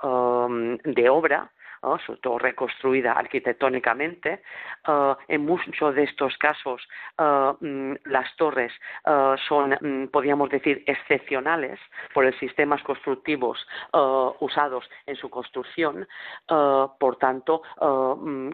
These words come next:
quieras o no, aparte de formar parte de lo que es el patrimonio histórico, también forman parte de lo que es el paisaje de la isla de Mallorca.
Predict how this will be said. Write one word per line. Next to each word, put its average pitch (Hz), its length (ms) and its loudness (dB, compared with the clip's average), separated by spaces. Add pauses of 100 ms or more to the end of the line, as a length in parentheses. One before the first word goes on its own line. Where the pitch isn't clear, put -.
quieras 143 320 2
o 143 60 -2
no, 151 260 -2
aparte 127 300 -2
de 127 140 0
formar 131 500 0
parte 143 320 -2
de 110 60 -10
lo 113 120 -8
que 120 100 -10
es 117 60 -16
el 117 80 -16
patrimonio 127 500 -4
histórico, 139 500 -4 (240)
también 135 380 -2
forman 135 400 0
parte 131 360 -2
de 135 80 -8
lo 117 140 -6
que 139 80 -4
es - 100 -10 (160)
el 139 160 -4
paisaje 131 480 -2
de 135 80 -6
la 117 140 -2
isla 117 180 -4
de 117 80 -6
Mallorca. 117 540 -6